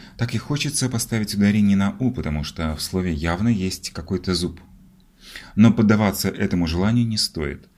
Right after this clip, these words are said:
Нормативное ударение именно зубчатый. Большой орфоэпический словарь русского языка отмечает,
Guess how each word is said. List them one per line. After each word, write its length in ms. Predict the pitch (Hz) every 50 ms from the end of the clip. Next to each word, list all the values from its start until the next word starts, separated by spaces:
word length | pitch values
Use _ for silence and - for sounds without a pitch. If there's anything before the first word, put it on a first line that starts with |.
| _ - - - - - -
Нормативное 600 | - 98 104 92 90 85 80 - 82 80 78 78
ударение 680 | 78 80 85 90 113 147 165 165 160 156 151 147 - -
именно 260 | - 117 120 120 113 107
зубчатый. 680 | 101 104 98 - - - 95 78 78 - - - - - _ _ - - - - - - -
Большой 540 | - 92 92 87 - - 101 92 85 82 82
орфоэпический 680 | 87 98 78 78 95 87 95 85 - - - - -
словарь 340 | - - 92 87 87 82 82
русского 380 | 80 85 90 85 - - 85 82
языка 260 | 82 90 85 156 165
отмечает, 600 | 160 - 143 127 - - 85 73 71 - -